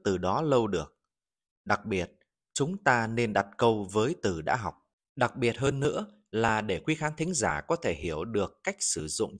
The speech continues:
từ loại của từ đó là tính từ, động từ,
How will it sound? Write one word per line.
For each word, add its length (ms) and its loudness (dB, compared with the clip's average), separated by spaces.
từ 120 0
loại 360 2
của 120 -8
từ 160 -6
đó 420 -4
là 120 -2
tính 380 -4
từ, 260 2
động 360 -2
từ, 280 -4